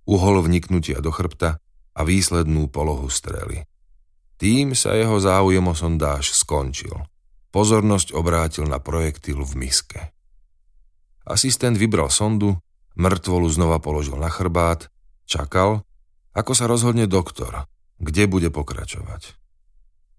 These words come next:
„Richard, chcete niečo vedieť o mechanizme poranenia?“ „Samozrejme. Chlapík je vysoký sto osemdesiatpäť centimetrov. Ty máš skoro toľko. Poď sem,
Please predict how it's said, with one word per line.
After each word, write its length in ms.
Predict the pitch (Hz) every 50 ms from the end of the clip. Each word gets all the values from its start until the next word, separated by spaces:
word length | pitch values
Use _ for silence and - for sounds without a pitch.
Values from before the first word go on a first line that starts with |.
| - - _
„Richard, 720 | - - 123 139 - - 127 82 80 - - - - - - - _ _ _ _ _ _ _ - - _ _
chcete 400 | - - - - 107 101 147 151
niečo 320 | 156 156 160 160 160 156 127
vedieť 480 | 113 120 120 117 120 117 117 107 -
o 80 | - 87
mechanizme 640 | 87 90 85 76 85 85 87 85 82 82 87 87 76
poranenia?“ 800 | 69 71 76 82 80 85 90 104 104 95 65 - - 76 76 - - - - _ _ _ _ _ _
„Samozrejme. 880 | - - - 90 104 104 87 73 60 57 58 64 - - 80 76 - - - - _ _ _ _ _ - - - _ _ _
Chlapík 480 | - - - 156 165 165 160 147 147
je 40 | 143 139
vysoký 480 | 143 135 - 147 127 - - 127 123
sto 320 | 117 - - - 110 113 120
osemdesiatpäť 880 | 113 - 117 110 107 104 95 - 107 98 - - - 92 87 - -
centimetrov. 880 | - 82 87 87 80 - 71 64 64 69 - - 69 65 67 67 73 - - - - - -
Ty 80 | 131
máš 400 | 143 85 80 78 76 139 - - - _ _ _ - - - _ _ -
skoro 320 | - - - 82 90 92
toľko. 480 | 87 - 131 131 110 - - - - - - - _ _ - - _ _ _ _ _ _ -
Poď 140 | 165 165 165
sem, 200 | - 90 - 82